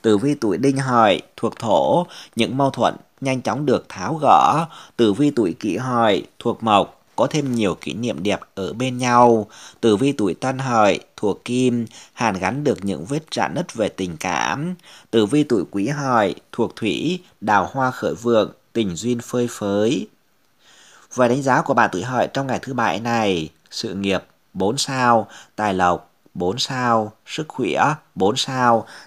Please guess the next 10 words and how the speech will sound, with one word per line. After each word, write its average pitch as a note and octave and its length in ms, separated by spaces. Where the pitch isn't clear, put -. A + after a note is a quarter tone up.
tình G2 220
cảm F#2 580
năm A#2 260
sao, A2+ 560
con C3+ 140
số A2 180
may C#3 160
mắn A#2 420
số G#2+ 240
bốn, A2 440